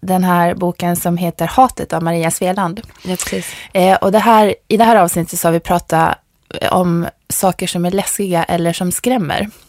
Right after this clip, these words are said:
Speaker 1: Och då har Åsa och Johanna K, de har pratat väldigt mycket om typ zombies och, eh, skräckiga böcker.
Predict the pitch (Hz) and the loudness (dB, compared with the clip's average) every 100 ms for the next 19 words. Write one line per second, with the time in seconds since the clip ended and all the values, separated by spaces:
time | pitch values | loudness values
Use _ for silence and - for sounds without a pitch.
0 | - _ _ _ - - 196 202 180 - | -20 _ _ _ -18 -4 0 4 4 4
1 | 190 175 - 165 165 - 170 175 175 208 | 2 2 0 -2 -2 -4 -2 -2 -2 0
2 | 175 175 175 - 165 170 160 160 170 165 | 0 2 0 0 -4 -2 -2 -2 -6 -8
3 | - 156 160 160 180 - - - - 180 | -6 -4 -2 -2 -8 -16 -20 -20 -10 -10
4 | - - - - 208 190 170 165 156 156 | -10 -12 -8 -2 0 2 0 0 -2 -2
5 | - 160 - - 160 - - - - - | -4 -6 -8 -10 -8 -8 -10 -8 -6 -6
6 | - 190 - 220 202 151 156 - 151 170 | -4 -6 -4 -2 0 0 -4 -6 -6 -6